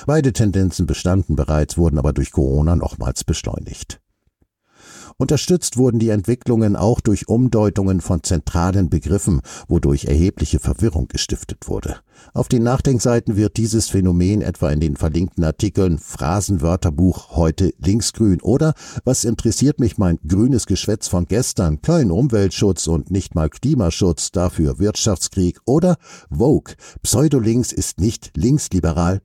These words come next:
beschrieben. Durch den Ausfall einer linken Opposition wurde es einfach, Kritiker der Regierung durch gedankliche Kontaktschuld mit der A F D als rechtsextrem darzustellen. Applaus von der falschen Seite.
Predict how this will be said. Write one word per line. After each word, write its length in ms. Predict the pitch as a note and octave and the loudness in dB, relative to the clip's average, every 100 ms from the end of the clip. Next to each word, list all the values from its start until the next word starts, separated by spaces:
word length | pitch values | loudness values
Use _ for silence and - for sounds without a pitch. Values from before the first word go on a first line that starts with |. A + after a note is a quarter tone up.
| _ | _
beschrieben. 480 | C3+ - E2+ - _ _ _ _ _ _ _ _ - - - - - | -2 0 -4 -4 _ _ _ _ _ _ _ _ -20 -20 -20 -20 -2
Durch 160 | C#3+ | 0
den 120 | - C3 | 2 2
Ausfall 440 | E3 F3 - G#2 | 2 2 2 2
einer 220 | G2 F#2+ | 4 4
linken 340 | G2 D3+ C#3 F#2 | 4 2 2 0
Opposition 760 | G2+ G#2 F2 E2 - C#3 A2 | 2 2 2 2 0 2 2
wurde 200 | F#2 A2 | 2 2
es 120 | F2 | 0
einfach, 500 | - F2 G#2+ - D#2+ | 0 -2 0 0 -2
Kritiker 460 | - - - A#2 E2+ | -2 -4 -2 0 0
der 160 | D2+ D2 | 0 0
Regierung 640 | D2 F2 A2+ G2+ F2+ D2+ | 0 2 2 4 2 0
durch 240 | A#1+ B1+ | -2 -6
gedankliche 580 | - D2 C#2+ D#2+ D#2+ D#2 | -6 -2 -2 0 0 0
Kontaktschuld 840 | - D#2 - E2+ - - F#2 E2+ D2+ | 0 -2 -2 -4 -4 0 2 2 0
mit 100 | D2 | 0
der 160 | C#2 | 0
A 160 | D#2 C#2+ | 0 0
F 120 | D2 | -2
D 180 | E2 D#2+ | 0 0
als 260 | D#2+ - | 0 -2
rechtsextrem 800 | - F#2 - - - - B1+ A#1 | -4 -4 -4 -6 -6 -4 -4 -2
darzustellen. 680 | - A#1 - - - A#1+ - _ | -2 -2 -2 -4 -2 -4 -6 _
Applaus 500 | - - C#2+ F2+ - | -6 -2 0 0 0
von 140 | D2+ | 0
der 100 | C2+ | 0
falschen 400 | - C#2+ - B1 | 0 -2 -2 -4
Seite. 360 | B1 D2 - | -2 -2 -2